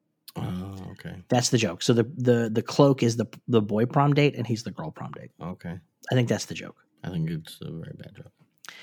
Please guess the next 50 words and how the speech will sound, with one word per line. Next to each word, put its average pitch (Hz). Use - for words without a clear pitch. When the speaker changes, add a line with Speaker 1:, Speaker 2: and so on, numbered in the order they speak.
Speaker 2:
I 262
think 339
it's -
supposed 311
to 285
be 170
bad 107
joke. 90
He 190
does 180
Speaker 1:
Yeah. 220
Speaker 2:
say 214
that 190
he 180
does 175
dad, 156
all 139
he 147
does 147
now 139
is 123
dad 117
jokes. 78
Speaker 1:
Yeah, 180
but 143
that's -
an 107
excuse 117
just -
to -
be 95
like, 95
"We 95
didn't 95
wanna 87
spend -
time 160
coming 78
up 71
with 82
better -
jokes." -
Speaker 2:
Uh, 127
and 143
they 185
make 180
it 175
to, 175
uh, 160
Wakanda, 214